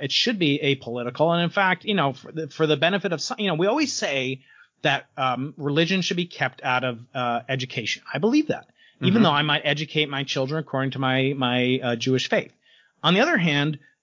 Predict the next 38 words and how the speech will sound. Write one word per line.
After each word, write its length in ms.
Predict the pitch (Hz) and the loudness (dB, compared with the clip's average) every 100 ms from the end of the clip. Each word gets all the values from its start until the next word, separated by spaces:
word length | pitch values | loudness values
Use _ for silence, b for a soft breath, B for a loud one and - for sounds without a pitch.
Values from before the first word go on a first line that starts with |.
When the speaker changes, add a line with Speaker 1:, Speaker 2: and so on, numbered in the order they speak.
| _ | _
Speaker 1:
um, 360 | 156 160 185 - | 2 2 0 -6
we 180 | 175 180 | 0 2
never 220 | 208 302 | 4 2
say, 260 | - 156 147 | 0 0 0
you 180 | 143 160 | -2 -4
know, 140 | 135 - | -4 -4
we 120 | 185 214 | -2 0
say 180 | 262 | 2
it's 100 | 185 | 2
good 180 | - 233 | 2 0
for 120 | - | 2
religion, 600 | 165 127 170 175 135 87 - _ _ - | 0 4 4 4 0 -6 -18 _ _ -2
uh, 260 | 135 127 | 0 -2
for 400 | 101 - 139 135 151 | -4 -2 0 2 2
us 200 | 147 - | 0 -2
to 60 | |
have 180 | 143 143 | -2 -2
a 40 | |
secular 460 | 165 - - 175 170 | -4 -6 -6 -4 -2
government. 340 | 180 202 156 | -2 -2 -4
I 60 | - | -8
could 300 | - - 170 | -4 0 2
not 320 | 151 135 135 | 2 0 -2
agree 720 | 135 117 120 139 135 107 107 - | -6 -8 -2 0 0 -2 -8 -8
more 200 | 127 120 | -4 -2
strongly. 460 | - 107 92 123 - b b - | -2 -8 -10 -16 -20 b b -10
I 40 | |
think 120 | 127 | -8
it's 80 | 120 | -6
the 60 | 123 | -4
Speaker 2:
Mm-hmm. 100 | 123 | 0
Speaker 1:
best 180 | 139 - | -2 -2
form 180 | 143 139 | -4 -2
of 100 | 117 | 0
government 380 | 135 160 165 | 0 0 -4
is 120 | 120 - | -8 -12
to 80 | |
have 160 | 107 | -12